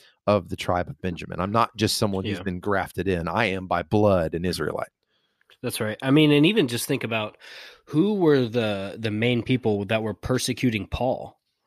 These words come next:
Speaker 1: Right.
Speaker 2: Well, they were, they were Jews.
Speaker 1: Yeah.
Speaker 2: You know, he would, he would go to, into a town, and it would be the Jews that would, that would beat him, that would run him out. Think of the, uh, the prophecy by, uh, Agabus,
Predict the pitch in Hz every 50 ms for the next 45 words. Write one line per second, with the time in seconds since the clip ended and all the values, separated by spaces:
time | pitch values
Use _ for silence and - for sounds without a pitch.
0 | _ _ _ _ - - 101 98 - 120 113 117 131 123 113 107 98 - _ 110
1 | 110 120 117 113 101 90 - 107 127 175 170 71 65 65 - - - - _ _
2 | _ - - - - 127 117 104 90 113 113 110 107 101 104 139 147 147 143 127
3 | 110 123 147 165 151 123 113 135 135 135 131 - - - _ - 143 135 - -
4 | 127 104 - - - 131 151 151 123 110 107 110 113 127 123 127 117 123 135 117
5 | 104 92 87 95 104 127 180 214 160 120 95 90 107 107 104 101 104 101 98 90
6 | 90 _ - - _ - 117 110 107 104 92 101 110 107 104 104 101 101 107 104
7 | 101 104 101 95 101 104 101 98 95 98 95 95 92 - _ - - _ - 139
8 | 143 139 - 156 147 147 143 131 120 135 135 131 127 123 120 117 113 104 _ -
9 | - - _ _ - 107 117 110 107 104 98 95 110 98 - - 131 160 202 -
10 | 135 - - - 117 107 101 98 95 92 113 - - 110 117 113 107 107 104 104
11 | 104 101 98 95 95 - - 135 175 165 127 92 90 80 - - - -